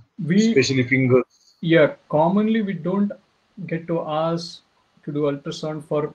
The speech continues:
Speaker 1: looking for erosions. Rather, patients
Speaker 2: Hmm.
Speaker 1: coming with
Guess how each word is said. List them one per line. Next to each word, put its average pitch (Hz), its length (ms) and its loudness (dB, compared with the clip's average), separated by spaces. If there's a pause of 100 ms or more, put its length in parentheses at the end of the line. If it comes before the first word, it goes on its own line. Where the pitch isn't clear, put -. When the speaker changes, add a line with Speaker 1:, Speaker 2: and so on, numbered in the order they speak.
Speaker 1:
looking 165 340 -4
for 165 100 0
erosions. 147 800 -6
Rather, 143 560 4 (500)
patients 185 520 0
Speaker 2:
Hmm. 143 80 0
Speaker 1:
coming 170 420 2
with 170 160 -4